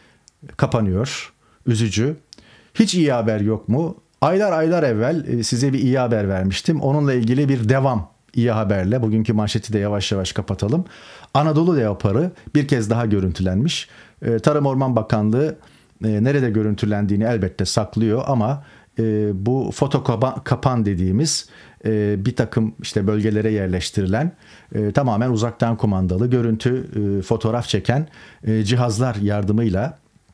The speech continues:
harekete duyarlı, e, Anadolu Leoparı, e, görüntülenmiş bir kez daha. Hem de bir, birkaç noktada görüntülenmiş. Görüntüleri de var,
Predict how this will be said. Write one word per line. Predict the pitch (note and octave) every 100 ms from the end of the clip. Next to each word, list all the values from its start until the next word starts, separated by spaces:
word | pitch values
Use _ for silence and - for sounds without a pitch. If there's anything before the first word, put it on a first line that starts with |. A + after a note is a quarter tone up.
| _ _ -
harekete | - A2+ G#2+ G#2 A2+
duyarlı, | G2 G2 F#2 G2+ F#3+ - - - _ A2
e, | G#2 G2+ F#2+
Anadolu | A#2 A#2 A2+ B2 G#2+
Leoparı, | F#2+ F2+ F#2+ A#2+ E3 - - -
e, | G#2
görüntülenmiş | F#2+ A2 G#2+ G2 G2+ G2 - A2
bir | -
kez | G2+ F2
daha. | G#2+ C#3
Hem | D3
de | C#3+
bir, | A#2+ -
birkaç | G#2+ A2 D#3 C#3+ - -
noktada | G#2 - G2 G2+
görüntülenmiş. | F#2+ F2+ F#2 F2+ A2 C#3
Görüntüleri | C3+ C3 C3+ B2+ B2+ A2+
de | F2
var, | A2 C#3+